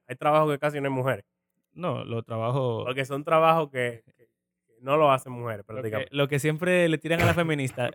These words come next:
Speaker 2: de que
Speaker 1: Ajá.
Speaker 2: de por qué
Speaker 1: Y que
Speaker 2: no
Speaker 1: porque el
Speaker 2: piden que los basureros, vayan mujeres, vayan.
Speaker 1: Hay, en algunos países seguro. Aquí quizá
Speaker 2: Está
Speaker 1: no.
Speaker 2: bien,
Speaker 1: Pero
Speaker 2: pero
Speaker 1: hay trabajos que tienden a, que
Speaker 2: Ah, ¿sabes
Speaker 1: todavía
Speaker 2: qué? Ahora,
Speaker 1: tienen ese
Speaker 2: ahora yo estoy
Speaker 1: porcentaje.
Speaker 2: viendo unos videos en YouTube. <laughs>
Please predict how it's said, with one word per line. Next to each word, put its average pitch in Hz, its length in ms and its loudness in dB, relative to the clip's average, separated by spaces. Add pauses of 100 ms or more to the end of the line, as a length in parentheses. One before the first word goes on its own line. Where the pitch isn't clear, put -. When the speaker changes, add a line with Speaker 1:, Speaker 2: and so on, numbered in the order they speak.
(120)
Speaker 2:
de 127 180 -2
que 120 140 -4
Speaker 1:
Ajá. 120 80 2
Speaker 2:
de 120 140 2
por 120 200 -2
qué 135 580 0
Speaker 1:
Y - 40 -8
que 127 80 -4
Speaker 2:
no 135 100 -2
Speaker 1:
porque 127 160 -2
el 127 80 2
Speaker 2:
piden 127 340 -8
que - 460 -14
los 151 120 -6
basureros, 147 560 -2
vayan 180 320 -4
mujeres, 175 480 -4
vayan. 208 320 -10 (300)
Speaker 1:
Hay, 156 320 6 (140)
en 135 80 -14
algunos 170 280 -4
países 160 340 0
seguro. 135 400 -2
Aquí 156 280 -10
quizá 196 80 -10 (160)
Speaker 2:
Está 160 40 4
Speaker 1:
no. 139 160 6
Speaker 2:
bien, 117 520 0
Speaker 1:
Pero 120 160 0 (420)
Speaker 2:
pero - 120 -20
Speaker 1:
hay 160 160 0
trabajos 170 380 6
que 139 80 -4
tienden 139 340 -4
a, 127 80 -2
que - 120 -18
Speaker 2:
Ah, 143 180 0
¿sabes - 120 -4
Speaker 1:
todavía 123 260 4
Speaker 2:
qué? - 80 4
Ahora, 208 120 6
Speaker 1:
tienen 208 40 2
ese 180 80 2
Speaker 2:
ahora 190 140 6 (100)
yo 185 40 -2
estoy 170 40 -6 (120)
Speaker 1:
porcentaje. 196 180 -4
Speaker 2:
viendo 196 200 -2
unos 190 140 -4
videos 156 280 0
en 143 80 -8
YouTube. 139 280 -8
<laughs> - 360 -12